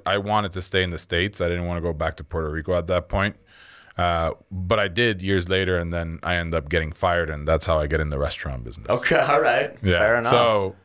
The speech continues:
Speaker 1: so you basically did that in Jacksonville.
Speaker 2: Yep.
Speaker 1: How did they move you around so that you could understand the operations of a company like that? 'Cause six stores is a little,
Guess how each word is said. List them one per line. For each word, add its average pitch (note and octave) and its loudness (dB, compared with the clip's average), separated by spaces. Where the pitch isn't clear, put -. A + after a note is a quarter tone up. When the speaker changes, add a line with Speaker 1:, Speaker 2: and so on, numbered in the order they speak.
Speaker 1:
so - 2
you F3+ 2
basically C3+ 2
did A2 0
that A#2+ 2
in A2+ -6
Jacksonville. F#2+ -2
Speaker 2:
Yep. G2+ 2
Speaker 1:
How C#3 -2
did F3 -4
they D#3 2
move B2 -2
you B2 4
around G#2 0
so G2+ -4
that F#2+ -2
you G#2+ -4
could A2+ -4
understand G2+ -4
the F#2+ -2
operations F2+ 0
of E2+ -6
a E2 -6
company F2+ -6
like E2 -2
that? F2 2
'Cause G#2 -6
six G3+ -2
stores E3+ 2
is C3 -2
a B2+ 2
little, A#2+ 2